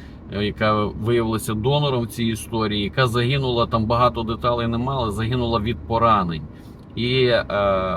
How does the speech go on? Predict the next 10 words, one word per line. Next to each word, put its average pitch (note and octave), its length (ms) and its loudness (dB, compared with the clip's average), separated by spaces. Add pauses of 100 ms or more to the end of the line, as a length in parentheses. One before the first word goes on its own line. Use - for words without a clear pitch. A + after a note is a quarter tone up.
мама A2 540 2
цієї, G#2 460 -2
е, E2+ 460 -4
дівчинки G2+ 500 -4
чотирьохрічної, G2+ 840 -6
так G2 200 -6
само G#2+ 320 0
лікар, B2 360 -2
вона G2+ 260 -2
зголосилася, G#2 880 -2